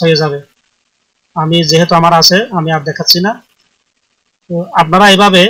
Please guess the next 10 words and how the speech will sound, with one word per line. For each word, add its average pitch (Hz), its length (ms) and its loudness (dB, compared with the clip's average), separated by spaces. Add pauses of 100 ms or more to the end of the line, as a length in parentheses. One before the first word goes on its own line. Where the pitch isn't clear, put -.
(680)
চ্যানেল 185 300 4
আইকন 175 240 0
তৈরি 170 160 -2
করতে 175 220 -4
পারবেন 185 260 0 (360)
এই 165 100 2 (120)
ফ্রি 185 180 0
ওয়েবসাইট 170 340 0 (100)
দিয়ে। 180 180 0 (960)
আশা 170 200 2